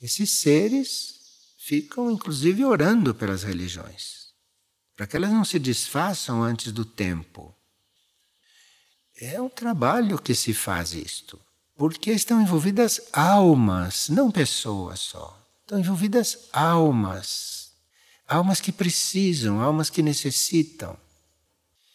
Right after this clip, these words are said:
E aqueles que conhecem, né, o, o trabalho teosófico sabem muito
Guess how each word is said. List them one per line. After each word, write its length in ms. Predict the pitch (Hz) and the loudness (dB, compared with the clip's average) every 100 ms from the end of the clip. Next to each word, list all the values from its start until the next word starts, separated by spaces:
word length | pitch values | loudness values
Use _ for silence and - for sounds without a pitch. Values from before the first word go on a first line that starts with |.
| _ _ _ - | _ _ _ -10
E 480 | 135 123 113 107 101 | 0 2 4 2 0
aqueles 600 | 127 - 185 247 220 - | -4 2 4 4 2 0
que 160 | - | -6
conhecem, 840 | 156 139 117 110 110 113 - 107 95 | -2 2 4 4 2 0 -2 -2 -2
né, 240 | 113 160 | 0 0
o, 760 | 180 123 107 95 90 85 90 98 | 0 0 0 -2 -2 -6 -10 -14
o 40 | |
trabalho 1400 | - 101 87 101 107 104 104 90 87 80 76 69 - _ | -10 -8 -4 -2 -2 -2 -2 -4 -8 -10 -14 -18 -20 _
teosófico 1300 | - 95 92 90 90 117 113 107 - 92 - - 95 - _ - | -10 -8 -6 -6 -4 -2 -2 -6 -12 -14 -14 -16 -18 -20 _ -14
sabem 480 | - 175 180 170 | -6 -2 0 2
muito 440 | 139 123 208 208 | 2 2 0 -2